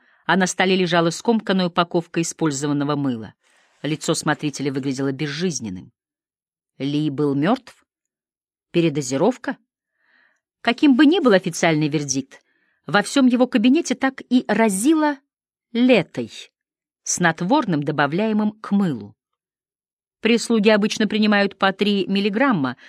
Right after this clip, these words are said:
Ли же, как представлялось, принял упаковку в четверть литра, так что самоубийство казалось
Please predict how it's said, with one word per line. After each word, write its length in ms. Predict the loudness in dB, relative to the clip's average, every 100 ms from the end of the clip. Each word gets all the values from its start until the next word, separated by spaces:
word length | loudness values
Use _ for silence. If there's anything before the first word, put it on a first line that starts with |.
| -20 _
Ли 260 | 2 6 6
же, 220 | 4 -2 _ _ _ _
как 160 | -4 -2
представлялось, 640 | -4 -2 0 2 2 0 0
принял 240 | 2 4
упаковку 760 | 4 0 2 0 0 -6 -8 -10 _ _
в 80 | -4
четверть 500 | -2 0 -2 -4 -4
литра, 420 | -2 -2 -4 -8
так 200 | -6 -4
что 120 | -4
самоубийство 560 | -4 -2 0 -2 -4 -4
казалось 460 | -4 -2 -2 -4